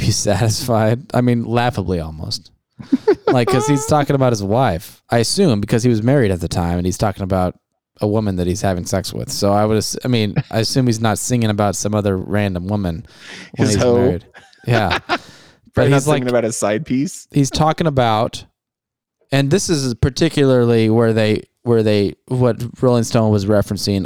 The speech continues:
Speaker 1: I would say, when they talk about the gap between love and sex, because he's complaining about his wife's jealousy and bitching, literally is the word he used. He's
Speaker 2: That's
Speaker 1: like,
Speaker 2: right.
Speaker 1: he complains about her bitching,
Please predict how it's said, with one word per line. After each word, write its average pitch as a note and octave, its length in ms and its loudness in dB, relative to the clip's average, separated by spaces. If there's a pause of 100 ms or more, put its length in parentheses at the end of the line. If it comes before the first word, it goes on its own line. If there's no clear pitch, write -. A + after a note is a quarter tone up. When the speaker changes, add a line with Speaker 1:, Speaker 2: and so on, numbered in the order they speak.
Speaker 1:
I G2+ 240 0
would F#2+ 220 0
say, E2 440 -2
when G2+ 140 -8
they F#2 140 -2
talk F#2 220 -2
about F#2+ 220 -2
the - 80 -6
gap E2 300 -4
between F2+ 240 -4
love F2 240 -6
and D#2 100 -12
sex, - 440 -8 (640)
because G#2 420 -2 (200)
he's B2 200 -4
complaining A2+ 420 -2
about G#2 160 -2
his G#2 160 -2
wife's G#2 360 -2
jealousy G#2+ 840 0
and F#2 220 -4
bitching, G#2+ 640 -4
literally F#2 380 0
is F2 140 0
the F#2 80 0
word G2 220 2
he G2 100 0
used. F2+ 480 -2 (500)
He's - 100 -8
Speaker 2:
That's G2 180 -2
Speaker 1:
like, D#2+ 100 -8
Speaker 2:
right. - 120 -14
Speaker 1:
he A#2+ 100 -4
complains G#2+ 320 -2
about G2 180 0
her G#2 80 0
bitching, G2+ 480 -2